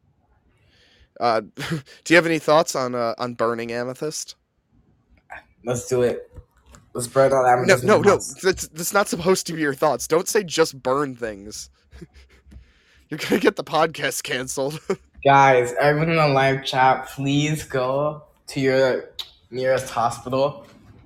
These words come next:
Speaker 1: No, no, no, no, no. Okay, uh, I will mute you. <laughs> Um,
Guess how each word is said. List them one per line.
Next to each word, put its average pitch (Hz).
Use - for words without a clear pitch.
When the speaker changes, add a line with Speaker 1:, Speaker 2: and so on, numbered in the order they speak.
Speaker 1:
No, 233
no, 254
no, 262
no, 254
no. 226
Okay, 185
uh, 160
I 160
will 180
mute 240
you. -
<laughs> 240
Um, 135